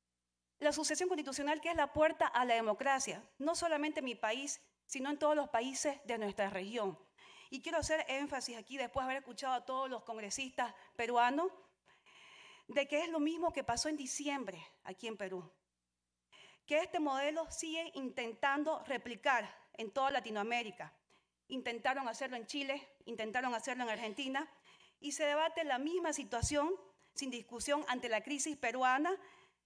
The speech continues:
que es altamente influenciada por Evo Morales, como íntimo amigo, por el Foro de Sao Paulo, por el Grupo de Puebla, quienes crean caos y luego se hacen lo que dan la solución,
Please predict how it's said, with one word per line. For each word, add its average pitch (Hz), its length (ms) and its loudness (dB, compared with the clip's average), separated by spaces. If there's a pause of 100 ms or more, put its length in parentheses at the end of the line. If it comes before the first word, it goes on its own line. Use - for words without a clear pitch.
(220)
que 294 160 2
es 311 100 0
altamente 294 560 2
influenciada 285 880 2 (200)
por 240 120 0
Evo 269 200 6
Morales, 254 640 4 (680)
como 233 220 -2
íntimo 262 300 0
amigo, 277 500 2 (320)
por 226 140 4
el 220 80 2
Foro 262 200 4
de 269 60 4
Sao 233 220 4
Paulo, 269 560 6
por 214 80 0
el 208 80 0
Grupo 247 240 -2
de 220 80 2
Puebla, 262 500 0 (880)
quienes 311 300 0
crean 359 440 4
caos 320 520 6
y 277 120 -6
luego 320 260 6
se 277 180 2
hacen 254 580 2
lo 330 120 -2
que 247 100 0
dan 240 160 4
la 254 80 2
solución, 226 640 -2